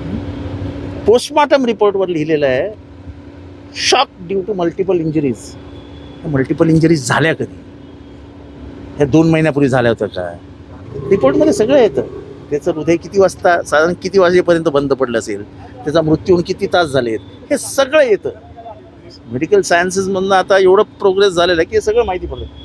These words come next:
हे पोलिसांनी काही जमा केलंय का? तो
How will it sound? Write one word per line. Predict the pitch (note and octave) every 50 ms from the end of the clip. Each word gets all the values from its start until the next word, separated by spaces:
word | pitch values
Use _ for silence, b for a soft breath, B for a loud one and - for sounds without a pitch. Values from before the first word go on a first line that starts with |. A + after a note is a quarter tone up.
| - - - - -
हे | -
पोलिसांनी | F#3 F#3 F#3 F#3 F3+ E3+ G3 F#3+ F#3+
काही | F3+ F#3 F3
जमा | C#3+ C#3+ C#3+ D#3+
केलंय | D#3 - C#3 B2 A#2 G#2
का? | F2+ F2 F#2 F2+ E2 F2+ - - - - - - - - - - - - - - - - - - - - - - - - - - - - - - -
तो | - G3+ G3 - G#3 G#3+ G3+ -